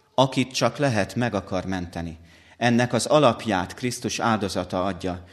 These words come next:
Egyedül azért lehet reménységünk, ezért, egyedül azért örülhetünk, azért lehet mosoly az arcunkon,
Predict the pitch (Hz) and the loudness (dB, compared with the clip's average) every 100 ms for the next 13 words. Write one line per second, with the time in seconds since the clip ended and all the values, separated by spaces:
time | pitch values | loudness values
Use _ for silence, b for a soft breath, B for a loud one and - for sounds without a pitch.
0 | B B B 139 151 151 135 135 147 147 | B B B 6 6 6 6 6 4 2
1 | 120 117 110 101 123 123 104 95 - 95 | 2 2 0 -2 -2 0 -2 -2 -6 -6
2 | 98 98 139 139 127 - 147 131 123 131 | -6 -6 -4 -2 -4 -2 -2 0 2 0
3 | 127 117 110 - 143 117 95 98 - 95 | 2 0 2 2 4 4 4 -2 0 -4
4 | - 135 143 120 127 131 110 107 123 147 | -2 -2 0 0 0 2 2 0 0 2
5 | - 123 98 95 117 107 - 90 87 90 | 2 2 2 0 0 -2 -4 -6 -4 -6